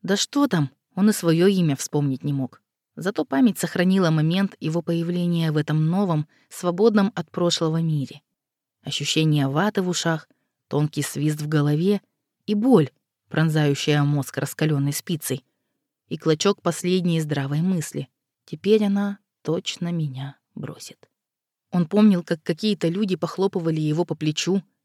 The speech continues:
«Не переживай, найдёшь другую работу».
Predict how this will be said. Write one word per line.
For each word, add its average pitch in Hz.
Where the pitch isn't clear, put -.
«Не 220
переживай, 190
найдёшь 165
другую 156
работу». 170